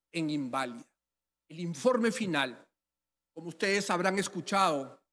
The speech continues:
señores congresistas, lo digo a través de usted, señor presidente,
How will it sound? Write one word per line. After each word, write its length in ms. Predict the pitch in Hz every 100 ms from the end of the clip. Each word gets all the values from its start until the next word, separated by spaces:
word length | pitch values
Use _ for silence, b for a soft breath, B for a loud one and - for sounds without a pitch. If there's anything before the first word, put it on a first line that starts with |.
| _ _ _ -
señores 320 | 160 175 170
congresistas, 960 | 180 156 160 - 214 - 160 - - _ _ _ _
lo 100 | 143
digo 240 | 151 170 180
a 160 | 170
través 320 | - 147 170
de 60 | 156
usted, 420 | 147 - - 185
señor 260 | - 151 165
presidente, 840 | 190 - 202 202 175 202 190 -